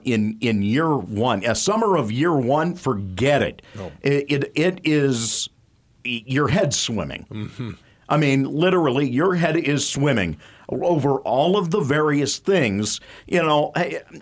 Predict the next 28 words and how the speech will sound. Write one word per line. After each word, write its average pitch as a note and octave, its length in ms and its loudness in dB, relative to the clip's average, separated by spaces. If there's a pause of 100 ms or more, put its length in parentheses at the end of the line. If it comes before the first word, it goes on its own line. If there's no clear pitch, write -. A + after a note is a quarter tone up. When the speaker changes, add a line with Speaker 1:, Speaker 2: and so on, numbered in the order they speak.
(100)
Speaker 1:
I F#3 140 2
had F#3+ 180 2
this C#3+ 180 2
conversation. C3+ 640 0
I've B2+ 140 0
had D#3 180 2
it D3 120 2
a A#2 60 0
couple A2+ 400 -2
of F2+ 120 -6
times - 440 -4 (800)
with C3 540 2 (560)
coaches F#3 520 2
who C#3 120 0
have C3+ 140 0
taken F3+ 400 0
over C3 500 2 (340)
for C3 720 2 (1080)
their A#2+ 440 0
previous B2+ 480 0
boss. F2 420 -4 (120)
Speaker 2:
Mm-hmm. A2 360 -6 (440)
Speaker 1:
Because B2+ 320 0
I've C#3 140 2
got C#3+ 200 2
to C#3+ 160 2
enjoy A#2+ 440 0
that. G2+ 340 -2